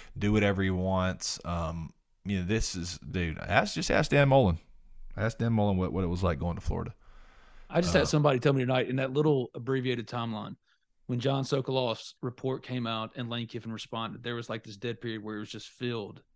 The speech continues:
Speaker 2: with a bunch of calls and panic text messages. It was crazy. And it's still happening right now as we're talking on this <laughs> podcast. But, uh, I had one person who has been right enough that I take it seriously,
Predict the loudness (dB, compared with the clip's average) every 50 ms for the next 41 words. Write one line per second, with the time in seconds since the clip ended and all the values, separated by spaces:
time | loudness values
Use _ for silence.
0 | _ _ _ _ _ _ _ _ _ -10 -8 -6 -6 -6 -8 -12 -10 -4 -4 -2
1 | -2 -4 -6 -8 -6 -4 -4 -2 -2 -2 -2 -2 -4 -4 -6 -8 -10 -12 -12 -12
2 | -12 -10 -6 -4 -4 -4 -4 -6 -8 -10 -10 -10 -8 -8 -8 -8 -6 -6 -8 -10
3 | -8 -8 -8 -10 -10 -14 -16 _ -10 -10 -8 -8 -10 -12 -8 -6 -6 -6 -6 -8
4 | -10 -14 -18 _ _ _ _ _ _ _ _ -4 -2 -2 -2 0 0 0 0 -2
5 | -6 -10 -12 -12 -10 -10 -10 -8 -10 -10 -12 -12 -14 -16 -16 -18 -18 -20 _ _
6 | _ _ _ -8 -6 -6 -6 -6 -10 -10 -10 -12 -12 -8 -8 -8 -8 -8 -10 -12
7 | -12 -14 -18 -20 -20 _ _ -20 -20 -20 -10 -2 2 4 4 4 4 2 0 -4
8 | -8 _ _ _ _ _ _ _ -20 -20 -20 -20 -20 _ -2 0 0 2 2 2
9 | 2 2 2 2 2 0 0 0 -4 -6 -6 -6 -4 -4 -2 -2 -2 -4 -6 -8
10 | _ _ _ _ _ _ _ _ _ -6 -4 -4 -2 0 2 2 4 4 4 4
11 | 4 4 2 2 0 -2 -2 -2 -2 -2 -2 -4 -6 -6 -4 -6 -6 -6 -6 -8
12 | -6 -6 -6 -6 -8 -8 -8 -8 -6 -8 -8